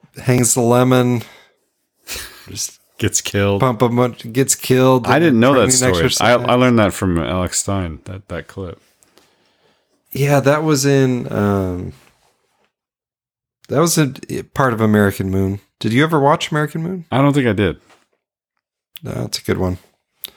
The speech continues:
Speaker 1: He's, he's, uh, very anti-flat earther.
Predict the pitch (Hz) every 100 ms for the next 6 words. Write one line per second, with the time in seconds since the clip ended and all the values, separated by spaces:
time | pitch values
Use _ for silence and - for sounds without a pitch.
0 | _ _ _ _ _ _ _ - 120 107
1 | 131 147 131 131 - 139 117 104 98 95
2 | - - _ _ _ _ _ _ _ _
3 | _ _ _ _ 113 104 120 131 131 104
4 | 104 117 117 123 104 104 - 113 104 101
5 | 107 131 131